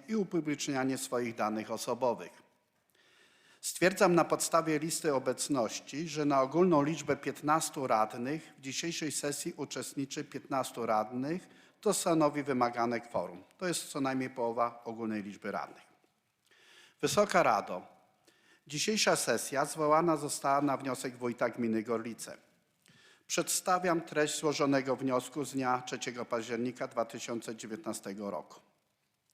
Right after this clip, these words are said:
Działając na podstawie artykułu dwadzieścia, dwadzieścia ustęp trzeci ustawy z dnia ósmego marca tysiąc dziewięćset dziewięćdziesiątego roku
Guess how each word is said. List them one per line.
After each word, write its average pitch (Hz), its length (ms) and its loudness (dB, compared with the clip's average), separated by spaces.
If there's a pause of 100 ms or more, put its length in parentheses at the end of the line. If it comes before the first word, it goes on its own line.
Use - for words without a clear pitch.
(840)
Działając 165 560 4
na 156 140 6
podstawie 151 560 0
artykułu 139 480 -2
dwadzieścia, 123 720 -8
dwadzieścia 131 480 0
ustęp 127 340 -2
trzeci 143 280 -2
ustawy 123 460 -2
z 104 80 -12
dnia 131 160 -2
ósmego 123 440 -6
marca 117 380 0
tysiąc 113 380 -8
dziewięćset 120 420 -8
dziewięćdziesiątego 113 840 -6
roku 110 400 -2